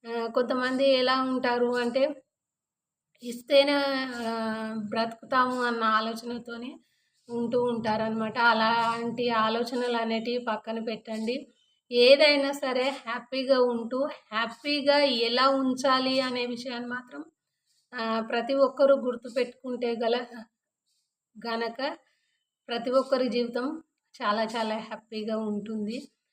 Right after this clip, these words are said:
ఇప్పుడు ఒక మనిషి నెగిటివ్‌గా మాట్లాడారు అంటే మనం దాన్ని నెగిటివ్ తీసుకుంటే నెగిటివ్‌గానే ఉంటుంది,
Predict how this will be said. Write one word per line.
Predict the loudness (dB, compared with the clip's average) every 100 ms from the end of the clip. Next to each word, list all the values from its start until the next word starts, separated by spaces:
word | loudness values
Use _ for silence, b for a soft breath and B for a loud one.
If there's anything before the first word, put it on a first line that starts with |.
| _ _ -12
ఇప్పుడు | 0 2
ఒక | 4 4
మనిషి | 4 2 0 -4 -4 0
నెగిటివ్‌గా | 2 2 2 -4 -2 0 2
మాట్లాడారు | 4 4 2 2 2 4 4 4 4 4
అంటే | 2 0 2 0 0 -4
మనం | -2 -2 -2 -2
దాన్ని | 0 0 0 0
నెగిటివ్ | 0 0 -2 -4 -4 -2
తీసుకుంటే | -4 -6 -6 -2 4 4
నెగిటివ్‌గానే | 4 0 -2 -4 -2 -2 -2
ఉంటుంది, | -4 -4 -4 -6 -6